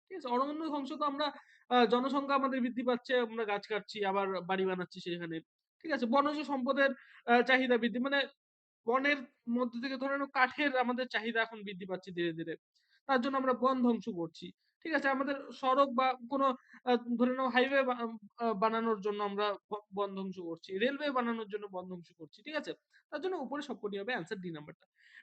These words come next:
নাম্বার এইটটি ফোর, অরণ্য ভূমি সংরক্ষণে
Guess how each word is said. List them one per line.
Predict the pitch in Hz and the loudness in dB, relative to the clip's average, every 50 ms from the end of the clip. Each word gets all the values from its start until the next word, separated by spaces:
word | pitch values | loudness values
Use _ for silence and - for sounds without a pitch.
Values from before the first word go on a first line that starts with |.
| - | -10
নাম্বার | 277 294 311 311 - - - - | -4 0 0 0 -2 -4 -2 0
এইটটি | 254 277 240 302 294 | 2 2 2 0 -2
ফোর, | - - 262 185 - - - _ _ _ _ _ _ _ _ _ _ _ _ _ _ _ _ _ _ _ _ _ _ _ _ _ _ _ _ _ _ _ _ - | -2 -2 -4 -4 -4 -6 -12 _ _ _ _ _ _ _ _ _ _ _ _ _ _ _ _ _ _ _ _ _ _ _ _ _ _ _ _ _ _ _ _ 2
অরণ্য | 240 262 269 320 330 349 359 370 370 | 4 4 4 4 2 0 2 2 2
ভূমি | 302 240 233 240 262 302 320 | 4 6 6 6 6 4 2
সংরক্ষণে | - _ _ _ _ _ - - - 196 202 392 - - - 196 175 185 | 0 _ _ _ _ _ -8 -4 -2 -2 -4 -4 -6 -6 -4 -2 -2 -2